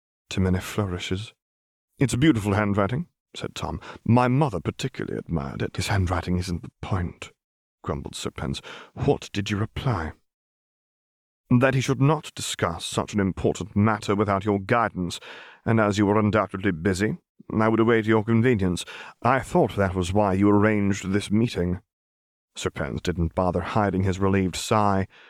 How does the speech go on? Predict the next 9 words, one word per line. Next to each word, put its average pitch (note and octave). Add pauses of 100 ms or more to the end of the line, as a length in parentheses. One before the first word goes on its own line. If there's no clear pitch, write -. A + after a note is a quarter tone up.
(280)
Tom, G2
meanwhile, F2+
despite -
the G2+
calmness G2
of F#2+
his F#2+
outward G2
demeanor, G2+